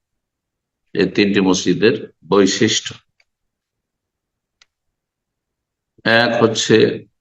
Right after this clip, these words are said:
আল মসজিদুল হারাম মক্কা মুকাররমায়, দ্বিতীয় হচ্ছে মসজিদ নবী মদিনা তৈবাই,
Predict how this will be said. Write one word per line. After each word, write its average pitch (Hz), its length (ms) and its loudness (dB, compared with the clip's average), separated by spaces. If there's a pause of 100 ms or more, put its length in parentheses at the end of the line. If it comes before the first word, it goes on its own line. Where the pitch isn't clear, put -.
(220)
আল 104 140 2
মসজিদুল 95 600 0
হারাম 90 400 -2 (520)
মক্কা 95 240 -4
মুকাররমায়, 87 760 -2 (640)
দ্বিতীয় 113 380 2
হচ্ছে 110 400 2
মসজিদ 104 440 0
নবী 95 420 0
মদিনা 90 800 0 (220)
তৈবাই, 95 580 2